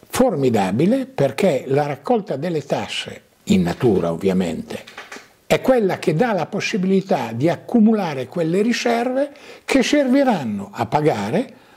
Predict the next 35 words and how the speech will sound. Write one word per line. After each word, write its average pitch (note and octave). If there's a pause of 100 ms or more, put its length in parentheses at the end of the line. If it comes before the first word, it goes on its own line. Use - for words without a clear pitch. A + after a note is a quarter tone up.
(180)
mese D#3
per C4
mese A#2+ (400)
i A3+
prestatori C#3+
di C3
lavoro. E2+ (720)
È -
una A#3
società A3
che G#3+ (540)
<laughs> -
non D#3+
ha -
niente F#3+
a -
che F3+
vedere, D#3+ (280)
un D#3
po' A3
assomiglia F3+
a -
una C#3
società D#3
socialista, E3 (400)
nel D3
senso E3+
che -
chi B3+
non G3+
ha G#3+
proprietà F#3+
è D#3+
un D3+
salariato, C#3+